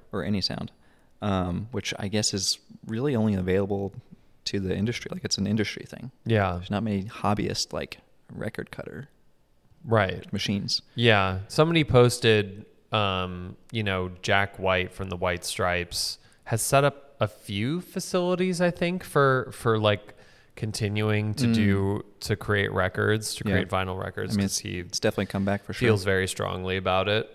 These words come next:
Speaker 1: Yeah.
Speaker 2: And you can actually go to,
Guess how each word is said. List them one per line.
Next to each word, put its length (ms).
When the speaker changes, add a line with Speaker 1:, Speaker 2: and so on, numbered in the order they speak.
Speaker 1:
Yeah. 140
Speaker 2:
And 100
you 140
can 140
actually 420
go 460
to, 640